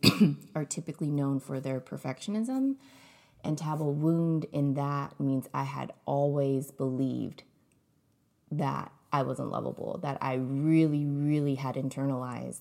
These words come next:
<laughs> that there was something wrong with me. And, um, maybe it's because it was written in the stars,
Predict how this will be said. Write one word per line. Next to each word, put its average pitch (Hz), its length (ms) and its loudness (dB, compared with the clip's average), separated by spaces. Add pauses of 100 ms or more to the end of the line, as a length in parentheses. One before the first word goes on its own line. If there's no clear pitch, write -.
<laughs> - 80 -20
that - 440 -2 (1300)
there 190 220 4
was 160 260 2
something 147 300 -2
wrong 135 240 -2
with 143 160 -4
me. 131 300 -6
And, 135 400 -2 (1200)
um, - 460 -6 (200)
maybe 139 380 2
it's 135 160 -4
because 147 320 -2
it 147 40 0
was 151 160 -2
written 147 200 -2
in 143 80 0
the 143 80 -2
stars, 175 600 -6